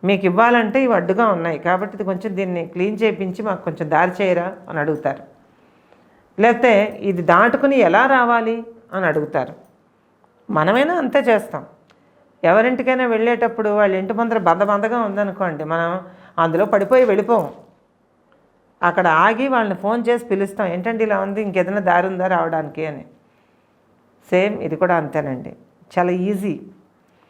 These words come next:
మనం దురదృష్టాన్ని పక్కన పెట్టి అదృష్ట సంఖ్యని ఆహ్వానించాలి అన్నా, అదృష్ట సంఖ్యని దగ్గర పెట్టుకుని దురదృష్టాన్ని పక్కన పెట్టాలన్నా,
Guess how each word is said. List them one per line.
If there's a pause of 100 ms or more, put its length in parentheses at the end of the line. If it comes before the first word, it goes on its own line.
(420)
మనం
దురదృష్టాన్ని
పక్కన
పెట్టి
అదృష్ట
సంఖ్యని
ఆహ్వానించాలి
అన్నా, (760)
అదృష్ట
సంఖ్యని
దగ్గర
పెట్టుకుని
దురదృష్టాన్ని
పక్కన
పెట్టాలన్నా,